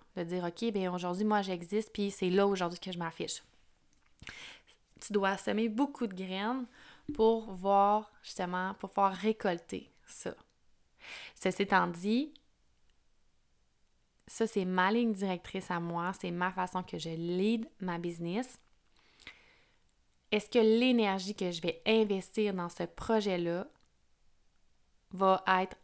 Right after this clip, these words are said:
rentabilisée monétairement, énergétiquement ? Puis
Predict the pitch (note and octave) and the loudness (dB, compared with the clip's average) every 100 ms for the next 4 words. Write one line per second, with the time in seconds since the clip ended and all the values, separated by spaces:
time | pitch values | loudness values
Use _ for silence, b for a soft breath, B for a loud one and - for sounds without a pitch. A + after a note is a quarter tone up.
0 | - F#3 G3+ G3 F#3 E3+ E3+ D#3+ D#3 - | -8 4 4 4 0 -4 -6 -6 -8 -10
1 | _ _ _ _ _ _ _ _ - - | _ _ _ _ _ _ _ _ -20 -20
2 | _ - G3+ F#3+ F3+ F3 E3 E3+ E3+ - | _ -4 0 2 0 -2 -4 -4 -10 -12
3 | _ _ _ _ _ _ b b b b | _ _ _ _ _ _ b b b b
4 | b b b - A3+ G#3 G3 F#3+ F3+ F#3+ | b b b 2 4 4 0 -4 -6 -8
5 | - - - D#3+ - _ _ _ _ _ | -10 -12 -10 -10 -12 _ _ _ _ _
6 | _ _ _ _ _ _ _ _ B B | _ _ _ _ _ _ _ _ B B
7 | B B B B B B - - - _ | B B B B B B -20 -20 -20 _
8 | _ _ _ - G#3+ A3+ | _ _ _ -4 0 0